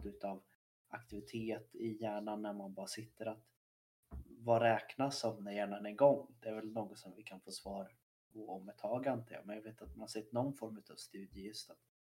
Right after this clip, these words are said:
folk som håller på till exempel mycket med dataspel, eh, har kunnat ha haft, haft en positiv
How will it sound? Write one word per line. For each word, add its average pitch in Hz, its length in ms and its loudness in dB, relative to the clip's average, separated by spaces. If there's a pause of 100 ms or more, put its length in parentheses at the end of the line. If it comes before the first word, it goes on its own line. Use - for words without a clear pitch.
(100)
folk 113 260 0
som 107 180 -10
håller 104 160 -10
på - 180 -16
till 113 120 -12
exempel 107 320 -8
mycket 110 240 -12
med 110 120 -12
dataspel, 139 920 6 (380)
eh, 104 440 -2
har 113 140 -4
kunnat 107 300 0
ha 101 300 4 (140)
haft, - 260 -8
haft - 260 -10
en 104 80 -6
positiv - 680 -6